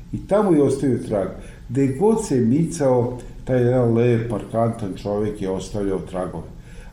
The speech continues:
A plašila ga se i kneževina Srbija. Pa je tako u jednom boravku iz Zemuna pešao u Beograd, su ga proterali, znali su ko je on. Bio je neobično jak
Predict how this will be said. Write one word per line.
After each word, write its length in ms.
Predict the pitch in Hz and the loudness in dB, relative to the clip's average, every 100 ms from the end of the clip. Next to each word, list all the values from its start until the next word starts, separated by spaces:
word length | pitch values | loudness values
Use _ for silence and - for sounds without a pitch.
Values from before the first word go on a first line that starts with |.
| - | -6
A 240 | 113 104 - | -4 -4 -2
plašila 580 | 127 208 - 185 151 131 | 2 2 2 2 2 2
ga 120 | 131 | 2
se 320 | 117 131 127 - | 0 0 -2 -2
i 160 | 156 - | -4 -4
kneževina 840 | 135 135 147 135 170 139 107 104 | 0 2 2 2 2 2 2 -2
Srbija. 580 | - 123 113 120 107 85 - - - - - - - | -4 -2 0 2 2 0 -6 -14 -16 -18 -18 -16 -6
Pa 80 | 113 | -2
je 80 | |
tako 340 | 139 147 165 160 - | 0 0 0 -2 -4
u 180 | 127 123 | -2 2
jednom 300 | 123 131 131 | 2 2 2
boravku 680 | 123 127 139 120 117 110 107 - - | 2 4 2 2 0 -2 -2 -8 -6
iz 180 | 113 - | -6 -2
Zemuna 440 | 120 127 117 98 95 | 0 2 2 0 -2
pešao 320 | 107 - 131 | -4 -4 -2
u 80 | 104 | -2
Beograd, 400 | 90 110 131 143 - - - - | 0 0 0 -2 -4 -10 -16 -10
su 200 | - 123 | -4 0
ga 180 | 123 - | 0 0
proterali, 640 | 127 120 143 120 90 85 82 | 0 0 0 0 0 -4 -2
znali 260 | 117 117 | 0 2
su 180 | 113 120 120 | 0 -4 -2
ko 140 | 127 113 | 0 2
je 100 | 110 | 2
on. 280 | 110 98 - - - - - - - - - | 0 -2 -4 -12 -18 -20 -20 -20 -20 -16 -2
Bio 180 | 135 151 | 2 4
je 100 | 120 | 4
neobično 440 | 113 120 - 107 | 2 2 0 0
jak 340 | 98 101 92 | 2 2 0